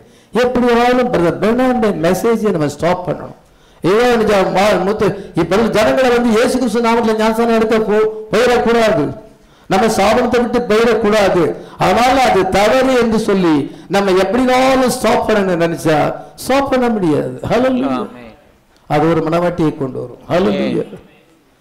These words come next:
Speaker 1: அது கரைதுரை இல்லாத ஒரு மனவாட்டியை கண்டிப்பாக கொண்டு வரும். பிரதர் பெர்னாண்டோ என்ன செய்தால்,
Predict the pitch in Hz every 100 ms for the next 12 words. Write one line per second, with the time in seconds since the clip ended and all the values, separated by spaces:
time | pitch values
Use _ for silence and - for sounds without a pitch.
0 | _ - 170 196 190 165 170 190 202 202
1 | 208 214 220 185 165 190 214 214 185 185
2 | 208 233 226 220 214 147 135 123 123 -
3 | - - - 202 233 240 240 247 262 247
4 | 233 202 208 196 175 160